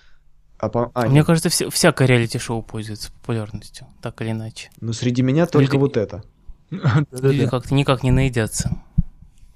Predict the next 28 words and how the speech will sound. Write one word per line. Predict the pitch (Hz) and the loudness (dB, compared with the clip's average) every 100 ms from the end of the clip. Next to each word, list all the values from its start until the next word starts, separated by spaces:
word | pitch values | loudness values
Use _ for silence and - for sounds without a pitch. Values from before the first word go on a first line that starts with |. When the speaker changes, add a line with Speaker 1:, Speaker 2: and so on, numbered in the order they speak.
| - - _ _ _ _ _ - | -20 -20 _ _ _ _ _ -2
Speaker 3:
А | 147 | 2
это | 175 | 4
вот | 170 | 4
они | 185 185 | 6 4
как | 175 175 | 4 2
раз | 170 - | 2 2
ищут | 175 156 156 | 0 0 2
лазейку, | 156 156 175 135 117 | 2 4 4 2 0
потому | 113 123 | -4 -6
что | - 139 | -2 0
знают, | 156 139 | 2 0
что | - 123 113 110 113 107 | 0 0 2 4 2 -2
прогрессивная | - 120 123 120 127 117 110 | 0 2 2 2 2 4 4
молодежь, | 113 117 120 117 117 | 4 4 4 2 2
она | 117 113 | 0 2
не | 117 | 0
смотрит | 120 123 110 110 | 2 2 2 -2
теперь | - 123 113 | -2 -4 0
телевизор, | 127 135 202 208 127 76 | 2 4 4 2 0 0
а | 113 113 113 | 0 2 2
вот | 120 | 0
надо | 131 123 117 | 0 2 0
их | 117 | -2
чем-то | 131 120 117 | -2 -2 0
завлечь, | 120 127 113 101 | 2 2 0 -2
и | - | 0
придумали | 120 135 147 120 | 2 6 6 6
вот | 120 | 4